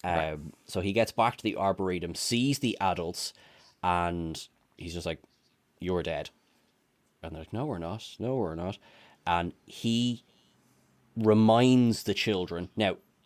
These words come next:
Speaker 1: only through the fact that he's Vulcan, and basically reminds the children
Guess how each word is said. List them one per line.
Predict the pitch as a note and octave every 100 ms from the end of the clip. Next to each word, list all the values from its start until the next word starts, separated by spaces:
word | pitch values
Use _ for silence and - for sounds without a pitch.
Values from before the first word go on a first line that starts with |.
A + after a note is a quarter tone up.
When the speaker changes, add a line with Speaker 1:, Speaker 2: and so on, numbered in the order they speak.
| -
Speaker 1:
only | C3 C#3+ C3+ B2+
through | - A#2
the | G#2+
fact | - G2+ -
that | G2
he's | G2 F#2+
Vulcan, | G2 G2+ G2 E2+ F2 - - -
and | F2+ E2+
basically | G#2 A2 - F#2 F#2
reminds | F2+ F#2 G2 G#2+ C3+ C3 -
the | G2
children | - E2+ D2+ D#2+ A2+